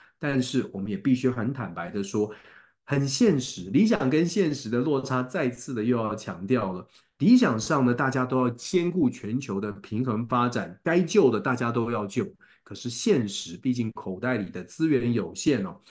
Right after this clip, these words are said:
美国自顾不暇，然后要，要救乌俄，要救以-，要，要处理以巴，真的没有办法太，太去关注所谓的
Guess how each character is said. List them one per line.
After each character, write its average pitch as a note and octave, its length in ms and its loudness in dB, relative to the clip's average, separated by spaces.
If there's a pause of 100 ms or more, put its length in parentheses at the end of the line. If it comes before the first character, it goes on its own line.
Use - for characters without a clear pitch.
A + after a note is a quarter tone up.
(220)
美 A#2+ 180 2
国 C3 260 2 (340)
自 B3+ 180 0
顾 G3+ 100 -2
不 F#3+ 180 2
暇， B2 360 0
然 A#2 140 -2
后 E3 140 -2
要， D#3+ 300 0 (140)
要 D#3 200 0
救 D#3 220 0
乌 D#3+ 220 0
俄， C#3 260 0
要 C#3+ 180 0
救 C#3 300 -2
以-， A2 240 -6
要， C#3+ 260 0
要 C#3+ 140 0
处 C3 240 -4
理 C#3+ 60 -2
以 G2+ 220 -8
巴， A#2 280 0 (400)
真 D#3+ 260 0
的 C#3 220 -2
没 G#2 300 -2
有 C3+ 100 2
办 A2+ 240 -2
法 F2+ 180 -4
太， G2 260 -4 (220)
太 D3 380 0
去 A2+ 280 -4
关 A#2+ 360 2
注 A#2+ 260 2 (200)
所 - 240 -10
谓 G#2+ 140 -2
的 G2 160 -2